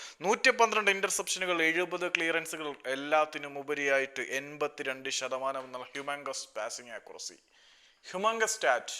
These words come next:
ഇനിയും പറയണം, ജീക്സൺ സിംഗ് തനോജൻ പോയത് കേരള ബ്ലാസ്റ്റേഴ്സിന് ഒരു നഷ്ടമല്ലെന്ന്. ഓക്കെ, എന്തായാലും പോയത്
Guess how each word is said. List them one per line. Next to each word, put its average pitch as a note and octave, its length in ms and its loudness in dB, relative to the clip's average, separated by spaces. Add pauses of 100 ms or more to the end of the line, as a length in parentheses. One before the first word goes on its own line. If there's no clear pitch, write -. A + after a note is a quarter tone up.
(500)
ഇനിയും G3 300 -2
പറയണം, E3 540 4
ജീക്സൺ D#3 300 -10
സിംഗ് E3 240 -10
തനോജൻ D3+ 340 -4
പോയത് C#3+ 320 -4
കേരള C#3 280 0
ബ്ലാസ്റ്റേഴ്സിന് C3+ 500 -4
ഒരു B2 120 -12
നഷ്ടമല്ലെന്ന്. A2+ 680 -8 (380)
ഓക്കെ, C3+ 340 -4
എന്തായാലും D3 440 -2
പോയത് D#3+ 320 0